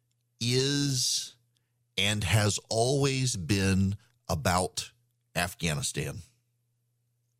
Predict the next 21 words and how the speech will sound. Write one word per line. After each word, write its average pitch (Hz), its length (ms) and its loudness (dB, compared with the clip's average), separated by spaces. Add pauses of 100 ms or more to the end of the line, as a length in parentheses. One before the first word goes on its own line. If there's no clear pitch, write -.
(1600)
This 107 240 0
entire 123 460 2
election 110 760 0 (680)
was, 107 600 0
is, 98 440 2
and 85 100 0
has 85 160 0
always 95 300 2
been 90 160 0
about 85 220 2
Afghanistan. - 680 -4 (280)
Not 95 220 0
in 156 100 0
the 147 80 2
way 120 160 2
you 117 140 0
might 107 260 -2
think, - 240 -8
and - 120 -8
this 76 180 -4
is 95 180 -4